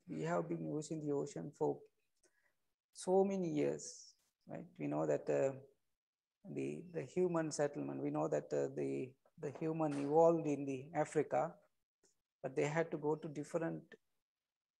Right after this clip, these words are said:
continents, and they should have gone through the oceans for definitely in the, in the prehistoric time even, right? Um, so definitely there should have been some, uh,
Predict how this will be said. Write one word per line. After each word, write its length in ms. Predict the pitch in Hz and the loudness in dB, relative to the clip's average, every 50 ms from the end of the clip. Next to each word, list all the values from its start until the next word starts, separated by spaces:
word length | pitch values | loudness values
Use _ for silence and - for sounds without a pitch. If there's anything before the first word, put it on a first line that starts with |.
| _ _ _ _ _ _ _ - | _ _ _ _ _ _ _ 0
continents, 580 | - 165 170 170 180 156 139 139 147 143 143 - | 2 2 2 2 -2 -4 -4 -4 -8 -8 -4 -4
and 180 | 156 151 143 139 | -4 -4 -2 -2
they 140 | 147 151 143 | -2 -2 -2
should 320 | - - 170 165 165 160 151 | -4 -6 -6 -6 -6 -4 0
have 220 | 175 165 165 156 | 0 0 0 0
gone 260 | 147 147 147 147 147 147 | 0 0 0 0 -2 -4
through 180 | - 151 147 143 143 | -4 -4 -4 -4 -4
the 100 | 143 143 | -4 -2
oceans 400 | 143 147 143 - 147 143 - - _ | -2 -4 -4 -6 -8 -8 -8 -10 _
for 120 | 143 - | -8 -8
definitely 480 | 139 - - - - 151 143 - - - - - | -6 -8 -10 -10 -12 -14 -14 -14 -14 -16 -14 -12
in 280 | 165 - - - 151 151 | -10 -10 -8 -8 -8 -8
the, 180 | 147 - - - | -8 -8 -8 -8
in 100 | 143 139 | -8 -8
the 60 | - | -10
prehistoric 800 | - - 143 143 139 135 147 147 - - - 147 139 147 - - _ | -8 -8 -8 -8 -6 -8 -10 -10 -10 -8 -8 -8 -8 -8 -10 -6 _
time 280 | - 147 - - - | -4 -4 -2 -4 -6
even, 280 | 151 - 151 151 147 175 - _ _ _ _ _ _ _ _ _ _ _ _ _ _ _ _ _ - | -8 -6 -6 -6 -8 -10 -12 _ _ _ _ _ _ _ _ _ _ _ _ _ _ _ _ _ -4
right? 180 | 147 160 175 170 - - _ _ _ _ _ _ _ _ | -4 -4 -4 -6 -12 -20 _ _ _ _ _ _ _ _
Um, 480 | 151 - - - - - - - - - - | -6 -4 -4 -4 -4 -6 -8 -10 -12 -14 -12
so 500 | - - 151 - - - - - 175 185 185 170 | -6 -4 -4 -2 -2 -4 -6 -8 -10 -14 -14 -6
definitely 400 | 147 143 - 165 160 160 151 156 | -6 -4 -2 -2 -4 -2 -4 -2
there 180 | 147 151 151 143 - | 0 0 0 0 -2
should 160 | - 151 139 135 | -6 -10 -10 -8
have 160 | 139 147 143 | -8 -8 -8
been 140 | 143 147 139 | -8 -10 -12
some, 260 | - - 143 135 143 | -6 -6 -6 -6 -4
uh, 160 | 135 131 131 | -8 -8 -8